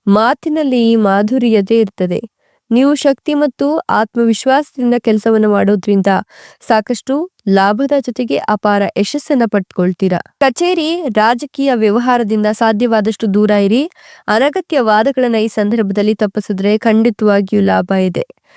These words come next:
ಇನ್ನು ಪೂರ್ವಜರ ಆಸ್ತಿಯ ಆರ್ಥಿಕ ಲಾಭ ಸಿಗುತ್ತೆ. ಹೀಗಾಗಿ ಒಂದಷ್ಟು ಸಮಸ್ಯೆಗಳಿಗೆ ನಿಮ್ಗೆ ಪರಿಹಾರ ಅನ್ನೋದು ಸಿಗ್ತಾ ಹೋಗುತ್ತೆ.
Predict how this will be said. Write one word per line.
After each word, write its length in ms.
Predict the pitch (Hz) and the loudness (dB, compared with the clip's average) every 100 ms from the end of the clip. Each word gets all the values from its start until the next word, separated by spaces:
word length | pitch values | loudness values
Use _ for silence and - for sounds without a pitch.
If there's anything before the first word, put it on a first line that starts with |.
| - - | -20 -6
ಇನ್ನು 160 | 262 285 | 0 0
ಪೂರ್ವಜರ 500 | - 311 320 302 277 254 | 0 0 2 0 0 0
ಆಸ್ತಿಯ 640 | - 233 254 - - 240 131 - | 2 0 -2 -10 -4 0 0 0
ಆರ್ಥಿಕ 440 | 208 214 214 226 208 | 0 0 -2 -4 0
ಲಾಭ 380 | 202 185 190 233 285 | 2 2 0 -2 -4
ಸಿಗುತ್ತೆ. 680 | - 240 220 226 233 277 _ _ _ _ _ _ | -4 -6 -4 -2 -2 -4 _ _ _ _ _ _
ಹೀಗಾಗಿ 580 | - 262 294 320 302 320 - | -2 2 2 0 -4 -4 -4
ಒಂದಷ್ಟು 380 | 285 285 339 294 | -2 -2 -2 -2
ಸಮಸ್ಯೆಗಳಿಗೆ 720 | - 233 262 - 277 247 226 | 0 0 0 -2 -2 0 2
ನಿಮ್ಗೆ 240 | 220 214 | 2 2
ಪರಿಹಾರ 500 | 220 208 214 240 262 240 | 0 2 0 2 2 2
ಅನ್ನೋದು 240 | 208 196 | 2 0
ಸಿಗ್ತಾ 380 | 226 254 - 196 | 0 -4 -4 -4
ಹೋಗುತ್ತೆ. 420 | 185 185 175 - | -2 -4 -6 -8